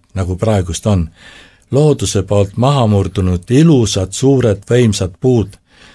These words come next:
on jäetud mädanema ja, ja ma ütleks niimoodi, et kui need puud välja vedada,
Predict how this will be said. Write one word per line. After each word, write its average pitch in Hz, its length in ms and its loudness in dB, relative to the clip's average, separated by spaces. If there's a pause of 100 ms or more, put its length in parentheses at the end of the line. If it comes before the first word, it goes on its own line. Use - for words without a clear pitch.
(160)
on 95 200 -2
jäetud 113 520 0
mädanema 104 800 2 (920)
ja, 110 240 2
ja 104 240 2 (600)
ma 110 120 0
ütleks - 340 -4
niimoodi, 104 520 2 (100)
et - 280 -20
kui 107 140 0
need 104 200 0
puud 127 280 0
välja 131 340 2
vedada, 98 460 0